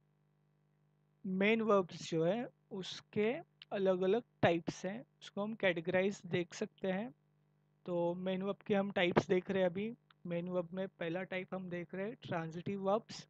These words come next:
और intransitive verbs। ये सभी आपके exam से related है, important है। Transitive verbs किसे कहा जाता है?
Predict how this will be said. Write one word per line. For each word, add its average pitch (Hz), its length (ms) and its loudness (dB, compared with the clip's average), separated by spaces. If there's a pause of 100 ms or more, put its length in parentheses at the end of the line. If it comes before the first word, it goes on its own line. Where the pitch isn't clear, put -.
(280)
और 214 300 -4 (460)
intransitive 170 800 0
verbs। 156 420 -8 (300)
ये 180 80 -4
सभी 196 400 -2
आपके 196 720 -4 (720)
exam 170 500 -2
से 190 240 -6
related 170 520 -2
है, 196 160 -2
important 165 580 -8
है। 202 200 -6 (1200)
Transitive 180 540 0
verbs 196 300 0
किसे 196 300 -6
कहा 190 240 0
जाता 180 380 -2
है? 233 280 -4